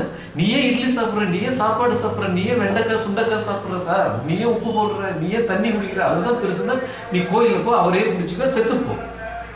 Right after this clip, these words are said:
என்ன? நீ சாப்பிட கூட கூடாது. "இல்ல சார், சாப்பிட்டா தானே சார் கோயிலுக்கு போக முடியும், அதுக்காக தான் சாப்பிட்றேன்." புரியுதுல்ல? அப்போ அவரை பிடிக்கிறதுக்கு இட்லியினுடைய துணை தேவைன்னா, இட்லியை பிடிக்கிறது தப்பு கிடையாது தானே?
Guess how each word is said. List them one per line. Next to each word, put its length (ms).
என்ன? 280
நீ 60
சாப்பிட 480
கூட 180
கூடாது. 300
"இல்ல 140
சார், 300
சாப்பிட்டா 460
தானே 140
சார் 280
கோயிலுக்கு 280
போக 140
முடியும், 240
அதுக்காக 340
தான் 240
சாப்பிட்றேன்." 440
புரியுதுல்ல? 500
அப்போ 260
அவரை 340
பிடிக்கிறதுக்கு 720
இட்லியினுடைய 680
துணை 220
தேவைன்னா, 560
இட்லியை 280
பிடிக்கிறது 360
தப்பு 220
கிடையாது 420
தானே? 120